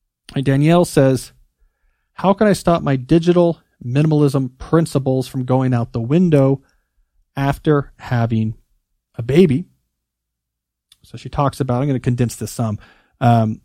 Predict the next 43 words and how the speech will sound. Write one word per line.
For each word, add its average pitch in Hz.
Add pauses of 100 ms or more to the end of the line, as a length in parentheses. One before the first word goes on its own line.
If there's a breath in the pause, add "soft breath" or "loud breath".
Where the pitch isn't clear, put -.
(140)
she's 147
on 135
her 120
phone 170
a 165
lot 151
more 139
because 131
she's -
taking 123
pictures -
to 127
send 123
to -
her 104
family. 147
And, 113
the, 110
and 123
there's 113
also 139
useful 131
things 135
for 127
her 127
baby 120
that 113
she -
uses 120
on 113
the 107
phone, 143
like 113
controlling 123
the 113
lights 123
or 123
the 120
white 123
noise 120
in 110
the 107
room. 151